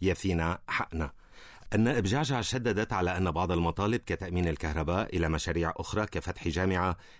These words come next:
هي من مسؤولية الدولة، وأنا والنائب جوزيف إسحاق على تماس مباشر مع أهلنا، وما نقوم به هو تنفيذ الاستراتيجية وضعت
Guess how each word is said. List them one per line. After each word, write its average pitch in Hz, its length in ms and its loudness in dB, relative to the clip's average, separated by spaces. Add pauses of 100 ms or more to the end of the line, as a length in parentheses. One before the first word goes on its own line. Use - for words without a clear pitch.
هي 113 200 4
من 98 180 4
مسؤولية 101 500 0
الدولة، 78 420 0 (220)
وأنا 90 360 2
والنائب 82 400 2
جوزيف 80 300 -2
إسحاق - 400 -2
على 80 160 2
تماس 90 340 0
مباشر 85 560 0
مع 82 260 2
أهلنا، 76 400 0 (320)
وما 87 260 4
نقوم 82 440 2
به 85 320 2
هو 90 200 6
تنفيذ 101 500 0
الاستراتيجية 85 800 0
وضعت 90 440 2